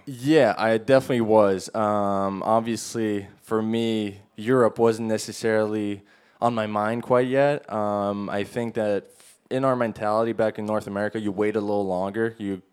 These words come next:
come maybe more towards twenty-six, twenty-seven year old. Uh, and obviously,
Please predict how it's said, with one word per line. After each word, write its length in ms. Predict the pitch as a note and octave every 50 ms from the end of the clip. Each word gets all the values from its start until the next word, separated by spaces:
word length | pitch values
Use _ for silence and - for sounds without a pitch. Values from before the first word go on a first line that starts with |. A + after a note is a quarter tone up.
| _ _ -
come 180 | - A2 G#2 G2+
maybe 220 | G2+ G2 G2 G2+
more 180 | G2+ G2+ G#2 G2+
towards 300 | - - - G#2 G2+ -
twenty-six, 500 | - - A2+ G#2 G2 - - G#2+ G2+ G2
twenty-seven 420 | - - A2 G2+ F#2+ - G2+ G2 G2
year 120 | F#2+ F#2+ F#2+
old. 260 | F#2+ G2+ G#2+ A2 A2 - - - - - - _ _ _ -
Uh, 800 | G#2+ G#2 G2+ G2 G2 F#2+ F#2+ F#2+ F#2 F#2+ F#2+ F#2+ F#2+ F#2 F#2 F2+ -
and 580 | - A2 G#2+ G#2 G#2 G#2 G2+ G2+ G2+ G2+ G2 G2+
obviously, 800 | F2 G#2+ G#2+ G#2 A2 G#2+ G#2 - - - G#2+ G#2 G2+ G2 F#2+